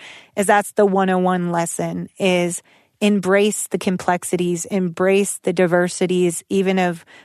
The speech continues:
when we use these all-encompassing phrases of Native American, Navajo, you know, whatever it is. And so there's,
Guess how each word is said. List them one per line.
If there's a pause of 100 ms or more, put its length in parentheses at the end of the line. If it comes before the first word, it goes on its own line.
when
we
use
these (840)
all-encompassing
phrases
of
Native
American,
Navajo,
you
know,
whatever
it
is. (440)
And
so (560)
there's,